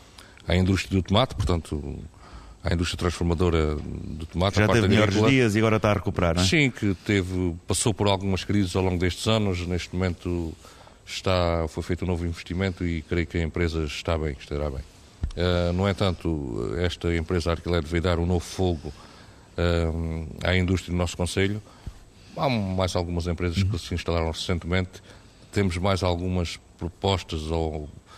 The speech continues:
Speaker 1: perspectivas de que mais algumas coisas venham a acontecer. Enfim, vamos ver como é que as coisas vão, vão decorrer.
Speaker 2: E G Carlos Samora, eh, o, olhemos então para esta empresa que já aqui foi citada duas ou três vezes, a Arquiled,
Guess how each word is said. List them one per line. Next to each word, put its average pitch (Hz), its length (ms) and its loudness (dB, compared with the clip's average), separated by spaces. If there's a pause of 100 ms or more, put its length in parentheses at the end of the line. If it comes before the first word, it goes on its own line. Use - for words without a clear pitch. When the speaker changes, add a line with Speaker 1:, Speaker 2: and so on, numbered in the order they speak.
(200)
Speaker 1:
perspectivas 101 580 0
de - 60 -16
que - 100 -8
mais 95 140 0
algumas 90 260 -2
coisas 87 200 -4
venham 87 220 -2
a 87 40 0
acontecer. 87 400 -4 (440)
Enfim, 85 240 -6 (160)
vamos 85 180 -8
ver 82 160 -4
como 82 180 -8
é 80 40 -6
que - 60 -14
as - 80 -14
coisas 76 180 -8
vão, 78 140 -6 (140)
vão 82 120 -6
decorrer. 78 320 -8 (280)
Speaker 2:
E 127 80 2
G 143 140 6
Carlos 143 200 4
Samora, 110 300 6
eh, 104 480 6
o, 104 340 0 (380)
olhemos 131 380 6
então 131 320 4
para 113 180 4
esta 98 420 4
empresa 110 600 4
que 95 120 -4
já 92 460 6
aqui 85 180 0
foi 104 140 4
citada 104 420 4
duas 101 200 6
ou 101 100 6
três 98 240 4
vezes, 107 280 4 (420)
a 139 80 6
Arquiled, 127 580 4